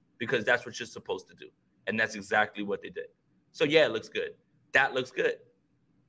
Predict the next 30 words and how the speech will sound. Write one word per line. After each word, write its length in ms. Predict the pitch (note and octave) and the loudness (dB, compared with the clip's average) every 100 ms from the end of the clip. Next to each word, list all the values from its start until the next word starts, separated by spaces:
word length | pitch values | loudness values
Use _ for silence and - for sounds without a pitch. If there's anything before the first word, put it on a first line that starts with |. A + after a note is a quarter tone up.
| - | 4
I, 200 | C#3 C#3 | 4 6
I'm 300 | C3 C3+ C3+ | 4 2 2
not 240 | C#3+ B2+ - | 4 4 2
gonna 160 | A#2 | -4
take 180 | G#2 G#2+ | -4 -6
anything 240 | G#2 G2+ G2+ | -6 -6 -6
away 160 | F#2+ | -8
from 160 | F#2+ D#2 | -8 -12
that. 180 | - - | -12 -4
That 140 | G#2 A#2 | -2 -2
looks 160 | - | -4
good. 200 | - - - _ - | -10 -12 -12 _ 0
I 120 | B2 | 2
don't 120 | C3+ | 2
care 200 | - C3+ | 2 2
if 140 | C3+ A#2+ | 2 -2
it's 140 | - | -6
against, 280 | G#2+ A#2 - - - | -6 -6 -8 -18 0
and 280 | D3 C#3 C3+ - _ - | 2 2 0 -10 _ 2
what 140 | D3 | 6
about 180 | E3 D#3+ | 8 8
Denver? 360 | D#3 G#3 A#2 - _ _ _ _ _ _ _ - | 6 6 2 -4 _ _ _ _ _ _ _ 2
What 100 | C3+ | 6
about 160 | D#3 | 8
Denver? 260 | F3+ G#3+ A#2+ | 8 6 4
They 120 | D3 | 4
played 200 | F3+ D#3 | 4 4
their 80 | C#3+ | 4
first 220 | C3 C3 | 2 0
string, 280 | C3+ D3 | 0 0